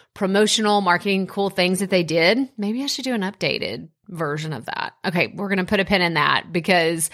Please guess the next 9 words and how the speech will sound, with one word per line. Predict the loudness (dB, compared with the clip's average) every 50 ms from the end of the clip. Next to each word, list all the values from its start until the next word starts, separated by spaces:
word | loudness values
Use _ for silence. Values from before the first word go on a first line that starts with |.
| -8 -16 -18 -20 _ _ _ -10
today | -6 -6 -6 -6 -8 -6 -2 0 2 4 4 4 4 4 2 2 0 0 -2 -4 -6 -10 -16 -20 -20 -20 _ _ _ -2
I | 2 2 2 2 2 0 -2
am | -2 -4 -4 -2
doing | 0 0 2 2 0 0 -2
one | 0 2 2 2 2 0 -2 -4 _ -2
on | 0 2 2 2 0 -2 -4 -8 -10
the | -10 -8 -8 -4 0
Armchair | 2 2 4 4 2 0 -2 -4 -6 -6 -4 -2 2 2 4 4 4 4 4 4 2 2 0 -4 _ _ _ _ _ _ -12
Expert | -12 -10 -10 -12 -10 -8 -6 -6 -6 -8 -10 -12 -14 -16